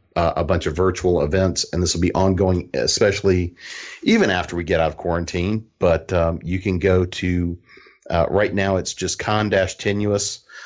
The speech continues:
uh, on Facebook, but the website, uh, a lot of that stuff is coming up here very shortly. Um, Creating Prose is relaunching with new episodes,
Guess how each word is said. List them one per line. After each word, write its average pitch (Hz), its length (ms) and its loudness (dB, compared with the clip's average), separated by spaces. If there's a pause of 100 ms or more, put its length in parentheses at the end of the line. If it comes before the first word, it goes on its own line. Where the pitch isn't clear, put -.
(260)
uh, 90 180 2
on 90 240 0
Facebook, 98 500 2
but 95 120 -4
the 92 80 -4
website, 92 720 2
uh, 80 60 -6
a 85 100 0
lot 87 220 -2
of 90 60 0
that - 160 0
stuff 90 260 -2
is 92 80 0
coming 98 360 0
up 90 140 0
here 101 220 0
very 92 260 2
shortly. 113 640 2 (600)
Um, 87 920 2 (1120)
Creating 98 440 2
Prose 107 400 4
is 98 140 -2
relaunching 104 640 -2
with 95 160 -6
new 98 120 0
episodes, 98 640 0